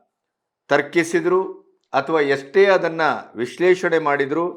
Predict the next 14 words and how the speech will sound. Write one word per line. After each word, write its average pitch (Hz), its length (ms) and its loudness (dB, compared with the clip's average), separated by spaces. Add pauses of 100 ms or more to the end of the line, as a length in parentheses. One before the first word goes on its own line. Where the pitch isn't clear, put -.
(580)
ನಮ್ಮಲ್ಲಿ 180 580 2 (640)
ಒಂದು 151 580 -2
ಇಂಗ್ಲಿಷ್ 185 580 -2
ಕಲ್ಚರ್ 180 440 2
ಅನ್ನುವಂಥದ್ದು, 139 680 -2 (720)
ಈ 131 100 0
ಮೆಕಾಲೆ 175 520 2
ಶಿಕ್ಷಣದ 165 600 0 (520)
ಒಂದು 147 280 -2
ನೀತಿ 156 560 -2
ರೀತಿ 160 420 -2
ನಮ್ಮಲ್ಲಿ 147 600 0 (360)
ಹೇಗೆ 165 580 2
ಅಡಕಗೊಂಡಿದೆಯೋ, 151 1080 0